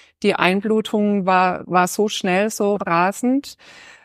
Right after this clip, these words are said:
dass er wirklich die Seele zu Hause raus ist und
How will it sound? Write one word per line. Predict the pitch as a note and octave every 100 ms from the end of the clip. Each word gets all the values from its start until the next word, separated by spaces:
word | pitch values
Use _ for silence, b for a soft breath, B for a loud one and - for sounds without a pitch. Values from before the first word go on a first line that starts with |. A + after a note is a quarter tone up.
| B _
dass | - - G3+ -
er | G#3 F3+
wirklich | G3+ A3+ B3 A#3+ -
die | E3+ F3 F#3+
Seele | - G#3 A#3+ B3+
zu | - G3
Hause | F#3 G#3 A#3 G#3
raus | E3+ E3+ A#3+ -
ist | C#4 C4 -
und | G3+ G3+ G3+ -